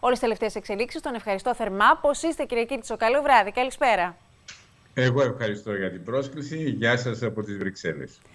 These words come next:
Speaker 1: Λοιπόν, ε, η συζήτηση μεταξύ των, ε, δύο μεγάλων κομμάτων στο εσωτερικό της χώρας φαίνεται πως εξαντλείται τις τελευταίες ώρες στο αν θα κάνουμε πρόωρες εκλογές ή όχι. Ε, ωστόσο, μάλλον έχουμε σοβαρότερα προβλήματα.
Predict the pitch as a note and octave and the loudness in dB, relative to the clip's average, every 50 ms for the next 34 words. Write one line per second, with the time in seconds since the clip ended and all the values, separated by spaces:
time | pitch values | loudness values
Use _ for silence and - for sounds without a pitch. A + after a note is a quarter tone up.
0 | - - _ - E4+ F#4 D#4+ - C4 A3+ G3+ F#3+ F#3 - _ - A3 A3+ F3+ A#3 | -20 -18 _ -2 0 2 6 6 6 6 6 2 -2 -8 _ -6 -2 0 2 2
1 | B3 B3+ A#3+ - C4 A#3 B3+ E4 E4 G4 F4+ F4+ E4+ C#4 A#3 A#3+ A3 - - D#4 | 2 0 0 -2 -2 0 0 -2 -2 -2 -4 -4 -4 -2 -2 -2 -2 -2 -4 -4
2 | D4 - D4+ C#4 B3+ B3+ B3 A#3 A3 G3+ G#3+ B3 C#4 C#4+ C4+ A#3 A#3 B3+ C4+ B3+ | 0 0 0 0 0 0 0 0 0 0 0 -2 -2 -2 0 2 2 2 2 2
3 | A#3+ A#3+ A3 A3+ B3 B3 B3+ B3 A#3 - B3 A3+ - A3+ G#3 G#3 - A3 - - | 0 -2 0 0 0 0 -2 -4 -6 -6 -6 -6 -4 -4 -4 -2 0 4 6 8
4 | - - A3+ G#3+ G#3 G#3 G#3+ - - C4+ C4+ C#4+ E4 - - C#4+ - C#4 - - | 6 8 8 6 6 6 4 0 -2 -4 -2 -4 -4 -4 -6 -6 -6 -6 -6 -4
5 | - G#3+ G3 G#3 A3+ C4 - D#4 B3+ B3+ - - A#3+ G3+ G3 F#3+ - C4+ C4 C4+ | -4 -4 -2 -2 -4 -4 -4 -4 -6 -6 -6 -4 -4 -2 -4 -2 0 0 0 0
6 | C4 C4+ B3+ C4 C#4 D4 C4 - - C4+ C4+ C#4+ - C#4+ B3 - B3+ C4+ C#4 B3+ | 2 0 0 0 0 0 -2 -2 -2 -2 -2 -2 -2 -4 -2 0 0 0 -2 -4
7 | A3+ - B3+ B3+ C4 B3+ - B3 - A3 G#3+ G3+ A3 B3 A#3+ - - A#3+ A3 G#3 | -4 0 0 0 0 0 -4 -10 -8 -8 -6 -4 -4 -4 -4 -2 2 4 6 6
8 | G3+ G3 - - F3 E3 - - - - - - - - - - G#3 G#3 G#3+ G#3 | 6 6 2 -8 -12 -12 -12 -14 -20 -20 -20 -20 -20 -14 -6 0 2 4 4 6
9 | G3+ G3+ G3 - B3+ B3 B3 D#4 D#4+ E4+ D#4+ - C4 C4 C#4+ D#4 F4 E4+ C#4+ A#3+ | 6 4 4 4 2 2 2 2 2 2 2 2 4 6 6 8 8 6 6 4
10 | G#3+ A#3+ - - G3+ G#3 - - G#3 F3+ F#3+ F#3 F3+ F#3 F3+ - F#3 F3+ F3 F3 | 4 2 2 -2 -10 -8 -6 -4 -2 0 2 2 2 0 0 0 0 -2 -2 -2
11 | F#3 F#3 E3+ F#3 F3+ F3+ F3+ F3 F3+ A#3+ C4 C#4 | -2 -4 -4 -4 -4 -4 -4 0 4 4 4 4